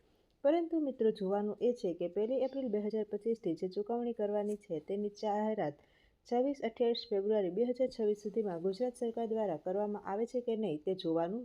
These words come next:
રહેશે. પરંતુ ગુજરાત હાઈકોર્ટના ચુકાદા બાદ જ્યારે દેશભરના આ કર્મચારીઓ છે તેમાં ખુશીનો માહોલ જોવા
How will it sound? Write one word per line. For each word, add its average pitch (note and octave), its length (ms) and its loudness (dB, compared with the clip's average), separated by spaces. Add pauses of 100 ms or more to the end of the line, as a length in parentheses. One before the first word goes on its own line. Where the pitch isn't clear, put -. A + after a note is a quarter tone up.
રહેશે. D#3 340 0 (580)
પરંતુ D4+ 300 4
ગુજરાત A3+ 420 0
હાઈકોર્ટના G3+ 480 -2
ચુકાદા F#3+ 440 -2
બાદ G3+ 260 0
જ્યારે G3+ 240 2
દેશભરના B3+ 580 0
આ A3 120 -6
કર્મચારીઓ F#3+ 600 0
છે F#3+ 160 -2
તેમાં F#3+ 360 -2
ખુશીનો B3+ 380 -4
માહોલ F#3 320 0
જોવા F3+ 340 -2